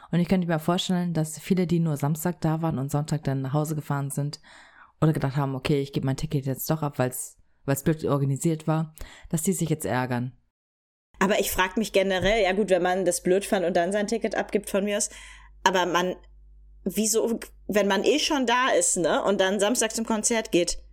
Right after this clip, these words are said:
Speaker 2: dann kann man doch nicht am Sonntag nach Hause fahren. Das kann man doch nicht machen. So, ne? Also wir haben nämlich auch erst überlegt, dass das übertrieben ist mit dem Sonntag, aber dann dachten wir,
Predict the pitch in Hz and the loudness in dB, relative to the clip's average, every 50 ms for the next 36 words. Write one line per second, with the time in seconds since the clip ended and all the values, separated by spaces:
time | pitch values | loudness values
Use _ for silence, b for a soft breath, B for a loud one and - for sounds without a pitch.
0 | - - - - - - - - 175 - - 208 214 202 202 190 196 202 208 - | -20 -20 -20 -20 -10 -6 -4 -4 -2 0 0 0 2 2 2 0 0 0 0 0
1 | - 170 190 - 165 196 220 226 214 - 196 170 160 - 202 - 311 254 196 - | 0 0 0 0 0 0 0 -2 -2 -2 -4 -2 0 2 2 2 2 2 0 -2
2 | - 170 135 147 - - - - - - - - 214 196 180 - - 190 214 160 | -2 -2 -2 0 0 -2 -2 -2 -4 -8 -8 -4 -2 -2 0 0 0 0 -2 -2
3 | 170 - - 302 320 - 233 208 196 202 b b b b b b b b - - | -2 -2 -2 -2 -2 0 -2 -2 -4 -6 b b b b b b b b -20 -20
4 | - - - - - - 214 180 156 - - 190 190 180 185 247 302 - - - | -20 -20 -20 -10 -2 0 2 2 2 2 0 0 2 2 2 2 0 -4 -10 -20
5 | - - - - - - - - - - - 202 185 185 170 175 190 202 196 208 | -20 -20 -20 -20 -20 -20 -20 -16 -2 2 2 4 4 2 2 2 2 2 2 2
6 | 202 208 196 196 202 - - 294 349 - - 202 202 - - 190 196 185 185 180 | 2 2 2 2 2 2 2 0 2 2 2 2 2 0 0 2 2 4 4 4
7 | 170 180 311 - - - - b b b b b b b b b b - - - | 4 4 2 2 0 -4 -6 b b b b b b b b b b -20 -20 -4
8 | - - 180 190 - - - - - - 185 185 - 175 165 180 - - - - | 0 2 2 2 2 0 -2 -2 0 0 2 2 2 2 2 2 4 4 2 4
9 | 185 190 175 196 - 240 - 240 226 - 226 226 208 202 202 208 233 226 254 240 | 2 0 0 0 0 0 0 0 -2 -2 -2 -2 0 0 0 2 2 2 2 2
10 | - - 185 190 - - 175 170 170 180 175 - - - 214 190 190 202 185 185 | 0 0 0 2 2 2 0 0 0 -2 -4 -4 -4 -4 -4 -2 0 0 0 -2